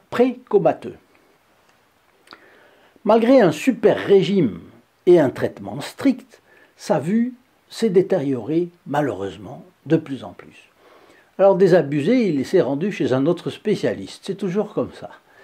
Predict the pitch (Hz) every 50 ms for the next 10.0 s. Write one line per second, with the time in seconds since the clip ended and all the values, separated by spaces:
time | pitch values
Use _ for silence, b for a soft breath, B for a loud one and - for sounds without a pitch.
0 | B B B B B B B B B B B B B B B B B B _ _
1 | _ _ _ _ _ _ _ _ _ _ _ _ _ _ _ _ _ _ _ _
2 | B B B B B B B B B B _ - 196 208 190 - - 240 226 180
3 | 151 175 175 175 196 196 196 - 240 240 220 190 160 165 - - - 208 190 180
4 | 190 226 247 240 208 220 - 190 175 160 143 131 131 - 165 170 165 - 208 220
5 | 240 247 - - - - 208 175 127 147 151 180 - - - _ _ _ - 165
6 | 175 175 143 127 107 - - - 175 160 117 - - - - _ _ _ _ _
7 | b b b b b b b b b b b b b - 240 208 233 233 247 233
8 | 208 196 196 190 180 160 151 - 214 196 - - 180 147 123 110 95 - - 220
9 | 214 190 - - - - - 202 196 147 123 131 107 101 151 175 175 - -